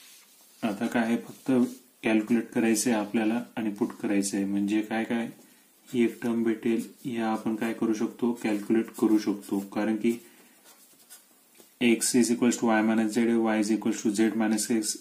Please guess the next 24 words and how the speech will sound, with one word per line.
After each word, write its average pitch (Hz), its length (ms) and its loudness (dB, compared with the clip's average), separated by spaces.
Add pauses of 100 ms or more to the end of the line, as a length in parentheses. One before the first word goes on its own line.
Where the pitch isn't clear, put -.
(140)
X 113 280 0
आहे, 120 220 2
Z 117 220 0
is 107 140 0
equals 113 260 0
to 120 140 2
X 107 180 -2
minus 104 360 0
Y. 104 100 -2
So 101 200 0
यांचे 113 340 0 (440)
partial 117 380 2
derivative 120 380 6
with 117 140 4
respect 120 360 0
to 123 80 4
X, - 200 0
Y, 120 100 2
Z 113 280 2
तर 123 60 4
इझिली 117 340 6
घेऊ 113 120 4
शकतो. 104 340 -2
So 120 180 0